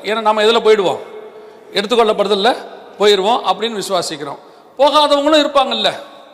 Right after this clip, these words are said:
கைவிடப்பட்டவங்களும் இருப்பாங்கல்ல, அவங்க இங்கேயும் கொஞ்சம் பேர் இருப்பாங்கல்ல.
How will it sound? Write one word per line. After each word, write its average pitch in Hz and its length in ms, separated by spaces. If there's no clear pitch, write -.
கைவிடப்பட்டவங்களும் 240 760
இருப்பாங்கல்ல, 214 420
அவங்க 254 380
இங்கேயும் 269 300
கொஞ்சம் 254 200
பேர் 254 160
இருப்பாங்கல்ல. 240 440